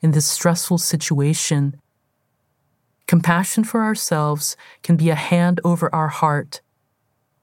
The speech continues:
or it can be repeating phrases like, "May I accept myself just as I am."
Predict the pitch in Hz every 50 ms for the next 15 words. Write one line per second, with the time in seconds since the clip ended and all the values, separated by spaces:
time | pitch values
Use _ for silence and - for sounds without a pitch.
0 | _ _ _ _ _ _ _ _ _ _ _ _ _ _ _ _ _ _ _ _
1 | 202 220 220 202 160 143 139 143 143 - _ _ _ _ _ _ _ _ - 170
2 | 165 - 175 170 151 160 156 147 147 147 147 - - 196 196 190 180 165 170 -
3 | - 160 151 151 147 151 143 143 - 151 147 139 139 135 135 - - _ _ _
4 | _ _ _ _ _ _ _ _ _ _ _ _ _ _ _ _ _ _ 170 170
5 | 165 160 156 151 151 147 147 - - - - - - _ - 160 151 143 147 -
6 | - - 151 143 139 139 135 - - - _ _ _ _ - - 180 180 180 -
7 | - - 185 175 - 170 165 156 151 143 143 143 139 139 139 -